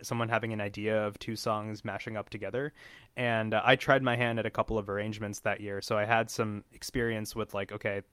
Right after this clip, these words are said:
having an ear for, for a couple songs that ma-, mash up together. And then, uh, sort of figured, "Okay, if I can do that with singing, why don't I try it with, like, the actual songs themselves and, and adding production and stuff like that?" So, um,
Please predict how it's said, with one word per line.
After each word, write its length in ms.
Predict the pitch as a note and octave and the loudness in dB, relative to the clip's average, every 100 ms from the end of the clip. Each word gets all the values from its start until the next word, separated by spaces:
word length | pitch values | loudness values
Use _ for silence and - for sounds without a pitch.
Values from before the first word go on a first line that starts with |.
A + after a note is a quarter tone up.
| _ _ _ | _ _ _
having 300 | - A#2+ A#2 | 2 2 4
an 80 | A2+ | -2
ear 200 | A2 A2 | -2 -2
for, 240 | - A2 G2+ | -2 -4 -4
for 180 | - A#2 | -8 -8
a 40 | G2+ | 0
couple 260 | A#2 G#2+ | 0 0
songs 320 | - G#2+ G#2 | -2 -2 -2
that 180 | G#2 F#2 | -6 -8
ma-, 120 | G#2+ G#2+ | -6 -2
mash 200 | A2+ - | -2 -2
up 120 | A2+ | -4
together. 460 | - G#2+ A2+ G#2+ G2+ - - - - - - | 0 2 4 4 0 -10 -20 -20 -20 -20 -6
And 220 | A#2+ A#2 | -2 2
then, 680 | B2 B2 B2 B2+ B2+ B2+ A2 _ _ - | 4 4 4 2 0 -2 -6 _ _ 0
uh, 380 | A#2+ A#2 A2+ A2 - - - | 4 6 6 4 -2 -16 -6
sort 260 | - B2+ | 4 6
of 100 | B2 | 6
figured, 280 | - B2 C#3 | 2 2 4
"Okay, 300 | B2 A#2+ A2+ A#2 | 4 4 2 0
if 140 | A#2+ | -4
I 60 | A#2 | -4
can 140 | A#2+ | -4
do 120 | A2+ | -4
that 240 | B2 A#2+ G#2+ | 0 0 -2
with 180 | A2 - | -8 -6
singing, 480 | - F#3 A#2 A#2 - | 0 2 2 -4 -10
why 200 | - G#2+ | -2 2
don't 160 | A#2 A#2 | 2 2
I 60 | |
try 280 | A2 B2 A#2 | 2 2 2
it 140 | A2+ | 2
with, 160 | A2+ A2 - | -2 -4 -4
like, 140 | G#2+ | -6
the 100 | - | -2
actual 280 | G#2+ - A#2 | -2 -2 -6
songs 320 | - A2+ A2+ | -2 -2 -2
themselves 440 | A2+ - C#3 G#2+ G#2+ | -8 -2 0 0 -2
and, 300 | G#2 G#2 - | -6 -8 -8
and 160 | A#2+ A2+ | -6 0
adding 260 | A2 A2+ A2+ | 2 0 0
production 440 | A#2+ B2+ - A#2 | 0 0 -2 -8
and 120 | G#2 | -8
stuff 220 | - G#2 | -8 -8
like 160 | G2 F#2+ | -8 -10
that?" 220 | G#2 - | -12 -8
So, 260 | - G#2+ G#2 - - - - | -2 -2 -2 -10 -20 -20 -2
um, 340 | A#2 G#2+ G#2+ | 4 4 2